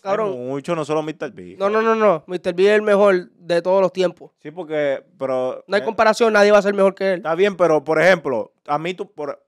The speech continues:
Speaker 2: a, tú me disculpas, pero a mí tú me hablas, obviamente tú no sabes porque tú, que yo sepa, porque tú te criaste, tú sabes, viendo m-, más, me imagino, youtuber americano.
Speaker 1: Pero tú viviste conmigo,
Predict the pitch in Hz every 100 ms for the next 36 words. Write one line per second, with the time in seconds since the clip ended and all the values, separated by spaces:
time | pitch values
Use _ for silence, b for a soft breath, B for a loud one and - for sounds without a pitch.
0 | 123 120 110 117 120 156 151 156 180 147
1 | 107 - _ _ 135 139 139 156 185 190
2 | 190 185 156 135 113 - _ _ 120 143
3 | 139 135 123 147 147 147 123 117 110 104
4 | 117 120 113 104 - 101 113 131 113 101
5 | 104 98 101 107 110 110 113 110 110 117
6 | 101 92 101 _ 110 113 113 113 98 _
7 | _ _ 113 113 113 110 110 113 110 110
8 | 113 107 104 120 123 104 156 156 165 185
9 | 196 196 180 175 180 151